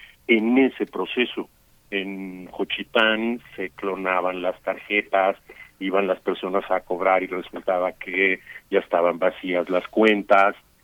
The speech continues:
eh, etcétera. No sabemos todavía si va a, bueno, y el tiempo en depositar. Ahorita tienen algunos sus órdenes de pago, pero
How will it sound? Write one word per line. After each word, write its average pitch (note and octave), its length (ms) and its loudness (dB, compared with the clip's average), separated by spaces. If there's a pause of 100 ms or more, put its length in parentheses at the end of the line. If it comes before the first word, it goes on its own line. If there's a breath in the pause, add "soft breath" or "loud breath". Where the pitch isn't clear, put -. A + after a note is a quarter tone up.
(240)
eh, F2 520 -6
etcétera. F#2 520 0
No G2 200 0
sabemos F#2+ 540 -2
todavía F#2 520 -2 (100)
si F2 80 -16
va F#2 260 0
a, F#2+ 240 -6
bueno, A2 300 2 (360 loud breath)
y A2 580 2
el G#2+ 140 -2
tiempo A2+ 720 0
en F#2+ 260 -6
depositar. G2 720 -2 (380)
Ahorita F2 420 -4
tienen G2+ 560 -2 (140)
algunos G2+ 640 0
sus F#2 180 -8
órdenes F#2 380 -4
de F#2+ 80 -4
pago, G2+ 400 0
pero G2+ 360 0